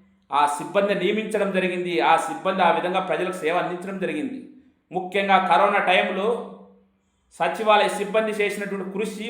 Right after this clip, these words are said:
వాళ్ళు చేసినటువంటి సేవ మన తెలుగు రాష్ట్రాల్లో మర్చిపోయేటువంటి అవకాశం కూడా లేదు. ఎవరో ఎందుకు, నా వరకే నేనే చెప్తా. మనం దూరంగా ఉన్నాం ఆ రోజు రాష్ట్రంలో కొంత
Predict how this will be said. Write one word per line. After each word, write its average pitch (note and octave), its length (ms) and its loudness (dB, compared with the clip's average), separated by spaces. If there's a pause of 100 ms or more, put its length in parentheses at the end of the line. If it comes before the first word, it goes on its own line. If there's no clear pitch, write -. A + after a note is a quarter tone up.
వాళ్ళు F#3+ 260 0
చేసినటువంటి G#3+ 580 -4
సేవ A3 180 0 (2000)
మన E3 140 0 (320)
తెలుగు G3 280 -2
రాష్ట్రాల్లో F3+ 520 2 (540)
మర్చిపోయేటువంటి F#3 640 -2
అవకాశం E3 400 -2
కూడా D#3+ 220 -6
లేదు. C#3+ 200 -8 (1800)
ఎవరో G#3 340 8 (120)
ఎందుకు, A#3+ 280 0 (560)
నా F3+ 100 6 (100)
వరకే A3+ 260 4
నేనే A3+ 300 0
చెప్తా. G#3+ 240 -4 (1700)
మనం G3 260 0
దూరంగా A3+ 400 8
ఉన్నాం A3 180 2
ఆ G3+ 140 6
రోజు G#3+ 180 2
రాష్ట్రంలో G#3 440 0 (920)
కొంత F#3+ 200 -2